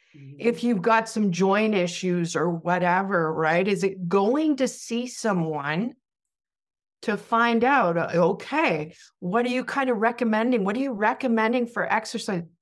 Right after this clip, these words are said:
Speaker 2: based on, you know, my past, my surgeries, my medication,
Speaker 1: Mm-hmm.
Speaker 2: all that kind of stuff, right?
Speaker 1: Yeah.
Speaker 2: And so when you look at it from that, that perspective, you have a good place to start.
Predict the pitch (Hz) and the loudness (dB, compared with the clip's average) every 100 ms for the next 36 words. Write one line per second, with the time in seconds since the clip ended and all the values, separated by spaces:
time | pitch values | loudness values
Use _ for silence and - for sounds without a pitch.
0 | - 196 247 285 277 - - - 175 165 | 0 2 2 0 -4 -12 -18 -6 -2 0
1 | 160 156 156 156 170 _ _ _ _ _ | 0 -4 -6 -10 -18 _ _ _ _ _
2 | - 202 196 180 175 - 170 170 196 202 | -4 0 2 2 0 -4 -2 2 2 2
3 | - 180 175 175 - - 165 165 170 170 | -2 0 0 -2 -8 -8 -2 0 0 -2
4 | 165 165 160 156 147 147 147 - - 262 | -2 -2 -6 -4 -4 -4 -6 -10 0 0
5 | 254 - 233 220 214 - - 127 175 196 | 0 0 0 0 -4 -12 -20 -6 -2 0
6 | 180 - 175 160 165 - - 339 311 - | -2 -2 -4 -4 -6 -8 0 2 2 -4
7 | - _ 160 165 170 226 269 - _ _ | -18 _ -8 -2 0 -2 -4 -12 _ _
8 | 175 196 208 - - 226 220 214 214 190 | -16 -14 -14 -14 -4 0 2 0 -2 -6
9 | - _ _ _ _ _ _ 214 233 233 | -12 _ _ _ _ _ _ -4 -2 2
10 | 240 240 226 214 262 311 285 - - 190 | 2 4 2 0 0 0 0 -2 -4 -2
11 | 180 170 175 _ _ _ 175 175 214 - | 0 -2 -4 _ _ _ -4 0 0 0
12 | - - 175 170 - 269 302 - 175 151 | -8 -10 -10 -8 -6 -2 -2 -2 -2 -2
13 | 170 - _ _ 202 226 233 214 196 180 | -4 -16 _ _ -2 0 2 0 0 0
14 | 165 160 - 143 143 - 131 - - 220 | -2 -2 -8 -6 -6 -10 -12 -10 -2 0
15 | 175 - | 0 -2